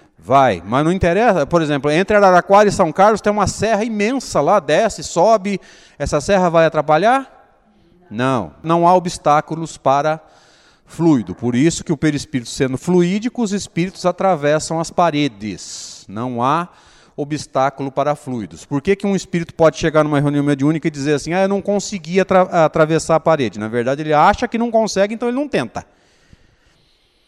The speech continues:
Ele tem medo de se machucar. Ele é um espírito cujo pensamento é materializado ainda. Mas o fluido dele é imponderável e ele consegue atravessar a parede?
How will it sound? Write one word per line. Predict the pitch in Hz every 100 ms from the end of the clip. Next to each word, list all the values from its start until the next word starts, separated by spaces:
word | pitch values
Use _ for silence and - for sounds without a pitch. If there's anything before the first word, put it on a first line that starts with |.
| _ -
Ele | 127
tem | 147
medo | 139 139
de | -
se | 180
machucar. | 202 - 226 196 151
Ele | 131
é |
um | 135
espírito | - 160 147 156
cujo | 147 139
pensamento | - 147 - 147 143 220 220
é |
materializado | 208 202 214 214 165 151 147
ainda. | 123 - _ _ _ _ - _ _ _ _ _ _ _ _ _ _ _ _ _ _
Mas | 117 113
o |
fluido | 117 135 160 165 127
dele | 127 151 196 220 -
é | 160 214
imponderável | 226 202 190 160 127 139 202 233 247
e | 196
ele | 190
consegue | 226 208 - 165 202 214
atravessar | 202 190 165 180
a | 170
parede? | 147 143 214 -